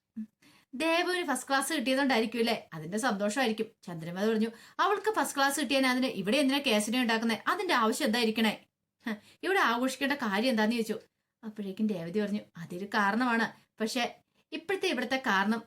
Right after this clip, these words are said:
ശ്രുതിയാന്ന് പറയണ." "ശ്രുതിയോ?" "ആ, ശ്രുതിക്ക് വേണ്ടിയിട്ടാ ഞാൻ കേസരി ഉണ്ടാക്കിയെന്ന് പറയണ." ഇത് കേട്ടപ്പോ ഒരു ശ്രുതി ഒരു അന്താളിപ്പോട് കൂടിയിട്ട് എല്ലാരെയും നോക്കുവാണ്. എന്താ ഏതാ എങ്ങനെയാണെന്നും ശ്രുതിക്ക് മനസ്സിലായില്ല.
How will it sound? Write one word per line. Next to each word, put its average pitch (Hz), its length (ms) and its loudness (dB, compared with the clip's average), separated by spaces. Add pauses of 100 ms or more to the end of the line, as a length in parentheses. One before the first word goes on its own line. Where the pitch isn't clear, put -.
ശ്രുതിയാന്ന് 233 500 0
പറയണ." 208 300 0 (280)
"ശ്രുതിയോ?" 226 420 -2 (260)
"ആ, 180 60 -10 (140)
ശ്രുതിക്ക് 175 480 -12
വേണ്ടിയിട്ടാ 226 360 2
ഞാൻ 226 180 0
കേസരി 202 420 -2
ഉണ്ടാക്കിയെന്ന് 214 440 -2
പറയണ." 208 260 0 (340)
ഇത് 330 160 -4
കേട്ടപ്പോ 214 360 0
ഒരു 220 100 0
ശ്രുതി 202 260 -2
ഒരു 220 140 4
അന്താളിപ്പോട് 185 560 -2
കൂടിയിട്ട് 214 340 0 (140)
എല്ലാരെയും 185 360 -2
നോക്കുവാണ്. 196 420 -2 (280)
എന്താ 285 260 2
ഏതാ 233 220 0
എങ്ങനെയാണെന്നും 226 420 2
ശ്രുതിക്ക് 202 400 -6
മനസ്സിലായില്ല. 214 540 2